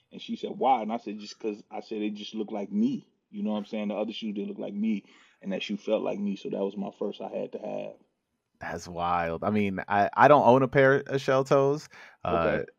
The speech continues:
Speaker 2: and, uh, I mean, the, I think what, I'm trying to remember the closest. Maybe the closest is, is the J, the Jam Master Jay pair.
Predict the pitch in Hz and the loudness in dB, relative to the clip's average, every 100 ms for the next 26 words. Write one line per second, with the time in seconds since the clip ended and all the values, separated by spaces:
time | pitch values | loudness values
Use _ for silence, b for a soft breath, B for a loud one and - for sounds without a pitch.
0 | _ - 104 87 87 87 87 73 67 - | _ -2 2 2 2 -2 -2 -2 -4 -8
1 | _ - 92 90 85 85 82 b b b | _ -6 -4 -2 -4 -4 -8 b b b
2 | b b b _ 98 101 92 90 87 85 | b b b _ -4 -2 0 -2 -4 -6
3 | B B - - 135 139 131 110 156 156 | B B -4 0 0 2 2 2 4 4
4 | 135 127 117 98 - 90 104 147 185 185 | 4 4 2 0 -2 -4 0 2 4 4
5 | - 156 151 123 107 113 113 107 - - | 8 6 6 -2 2 4 4 0 -8 -18
6 | _ _ _ _ _ - 104 104 98 95 | _ _ _ _ _ -2 2 2 0 -2
7 | 95 92 87 98 98 92 92 90 87 82 | 0 0 0 0 -2 0 0 0 -2 -4
8 | - 76 80 78 73 57 57 | -6 -6 -4 -2 -6 -6 -8